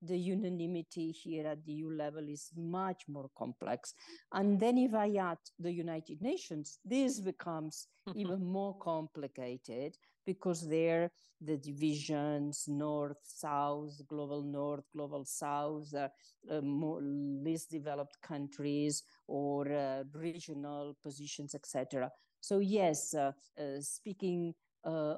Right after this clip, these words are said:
Speaker 1: on behalf of organizations of these different natures, eh, European Union, uh, nato, or the United Nations takes, uh, uh, a lot of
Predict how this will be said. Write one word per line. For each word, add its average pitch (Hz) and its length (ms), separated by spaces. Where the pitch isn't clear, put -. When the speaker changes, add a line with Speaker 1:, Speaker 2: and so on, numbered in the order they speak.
Speaker 1:
on 151 180
behalf 147 640
of 131 320
organizations 143 920
of 139 180
these 180 220
different 151 400
natures, 135 640
eh, 147 280
European 143 800
Union, 139 580
uh, 127 200
nato, 139 480
or 135 80
the 139 100
United 135 380
Nations 139 500
takes, 147 440
uh, 127 160
uh, 120 200
a 151 140
lot 160 540
of 139 100